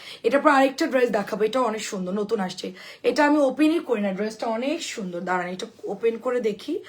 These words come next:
এটা হচ্ছে ফিরোজার মধ্যে, ওয়াও, হালকা ফিরোজা কালার বা পাউডার স্কাই ব্লু কালার বলতে পারেন। ডিজাইনটা দেখেন just, নেকের ডিজাইনটাও খুব চমৎকার,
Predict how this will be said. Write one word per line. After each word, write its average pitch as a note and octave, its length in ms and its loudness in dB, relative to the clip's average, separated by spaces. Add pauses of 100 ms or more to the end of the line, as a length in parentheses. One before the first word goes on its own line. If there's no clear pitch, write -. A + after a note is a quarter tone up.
(260)
এটা G#3+ 200 -4
হচ্ছে C#4 220 -2
ফিরোজার D#4+ 580 2
মধ্যে, G#3 320 -2
ওয়াও, G#3+ 380 2 (320)
হালকা C#4+ 580 4
ফিরোজা C#4+ 480 2
কালার C#4 460 0 (300)
বা G#3 160 0
পাউডার C4 400 2
স্কাই C#4 260 -6
ব্লু A#3+ 240 -6
কালার B3+ 260 0
বলতে A#3 300 -2
পারেন। C4 300 -4
ডিজাইনটা A#3 480 -4
দেখেন G3+ 320 -4
just, F#3+ 180 -6 (320)
নেকের A3+ 280 0
ডিজাইনটাও B3 460 -2
খুব C4+ 240 -10 (200)
চমৎকার, C4+ 800 -2